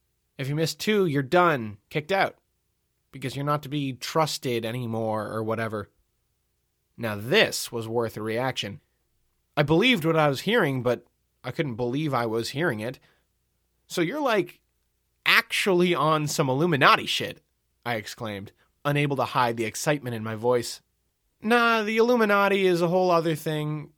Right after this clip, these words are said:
We don't really chill with those guys," I gasped. "Just kidding. Kind of. But yes, it's all weird, weird, weird. I really wish it wasn't a part of my life, but it is." Gloria shook her head.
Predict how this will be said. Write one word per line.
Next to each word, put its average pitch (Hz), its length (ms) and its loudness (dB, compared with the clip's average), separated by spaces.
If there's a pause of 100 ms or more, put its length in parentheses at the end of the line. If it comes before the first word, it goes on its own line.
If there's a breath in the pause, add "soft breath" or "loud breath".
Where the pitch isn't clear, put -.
(100)
We 180 160 0
don't 175 140 0
really 151 180 0
chill 147 320 -2
with 135 120 -4
those 135 200 -2
guys," 120 460 -2 (760)
I 127 80 -6
gasped. 107 520 -6 (480)
"Just 240 380 -2
kidding. 190 720 0 (640)
Kind 175 280 -2
of. 107 340 -4 (260)
But 170 320 0
yes, 160 440 2
it's 147 140 -6
all 185 220 6
weird, 139 720 0
weird, 151 380 0
weird. 127 420 -2 (580)
I 147 60 -4
really 226 260 6
wish 214 240 4
it 185 100 -2
wasn't 220 360 0
a 143 60 -6
part 175 220 0
of 160 60 0
my 160 120 0
life, 185 460 -2
but 147 200 -4 (720)
it 131 140 -12
is." 165 380 -6 (680)
Gloria 120 320 2
shook - 240 -4
her 117 100 -4
head. 117 300 -4